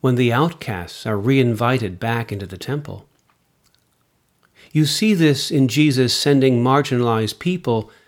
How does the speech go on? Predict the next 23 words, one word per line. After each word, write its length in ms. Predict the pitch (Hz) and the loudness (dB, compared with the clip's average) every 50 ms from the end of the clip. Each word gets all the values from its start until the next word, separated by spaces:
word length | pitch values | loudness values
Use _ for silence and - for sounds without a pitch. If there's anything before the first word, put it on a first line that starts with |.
| _ _ _ _ _ _ _ _ | _ _ _ _ _ _ _ _
to 100 | - 139 | -2 -2
show 320 | 123 - - - 175 170 151 | -2 0 2 2 2 2 4
themselves 600 | 139 127 120 110 - - 123 117 113 110 104 - | 2 0 0 0 -2 -2 0 0 0 -2 -4 -6
to 100 | - 107 | -8 -8
the 100 | 98 95 | -8 -10
priests. 600 | - - - 208 220 147 101 - - - - - _ _ _ _ _ _ _ _ _ _ _ _ _ _ _ _ _ _ _ _ _ _ _ _ _ _ _ - | -12 -8 -6 -4 -4 -4 -6 -10 -12 -14 -16 -18 _ _ _ _ _ _ _ _ _ _ _ _ _ _ _ _ _ _ _ _ _ _ _ _ _ _ _ -6
It's 180 | 156 147 - | -4 -2 0
not 240 | 190 220 233 233 - | 0 0 0 0 -2
just 400 | - - 151 165 175 170 - - | -4 0 2 2 2 2 -2 -2
for 80 | - 127 | -2 -2
their 240 | 110 113 107 107 104 | 0 2 0 0 0
reinclusion 880 | 117 123 117 110 110 107 - - - 170 185 175 139 120 107 101 - | 0 0 0 0 0 -4 -6 -4 -2 -2 -2 -2 -2 -4 -4 -6 -6
and 80 | 104 98 | -6 -8
acceptance, 840 | 98 - - - - 180 180 - - - 87 90 - - - - - _ _ _ _ _ _ _ _ _ _ _ _ _ _ _ _ _ _ _ _ _ _ - - - | -10 -10 -10 -8 -8 -8 -8 -8 -12 -14 -14 -12 -14 -14 -16 -16 -18 _ _ _ _ _ _ _ _ _ _ _ _ _ _ _ _ _ _ _ _ _ _ -20 -8 0
but 140 | - 139 131 | 0 0 2
so 140 | - 147 | 2 0
that 220 | 123 131 120 - - | 0 0 0 -2 -4
the 60 | 120 | -8
group 400 | 110 104 117 127 160 180 175 - | -8 -6 -2 2 2 2 2 0
itself 840 | 120 - - - - 147 151 190 202 - - - - - - - - _ _ _ _ _ _ _ - | -6 -4 -4 -4 -2 -2 -2 -2 -4 -6 -10 -12 -16 -20 -20 -20 -20 _ _ _ _ _ _ _ -4
might 240 | 120 107 110 107 - | -2 -2 -2 -2 -4
be 100 | 110 98 | -6 -6
renewed. 640 | 87 98 101 104 131 151 143 110 95 92 101 - | -6 -6 -4 -2 0 0 0 -2 -4 -8 -12 -14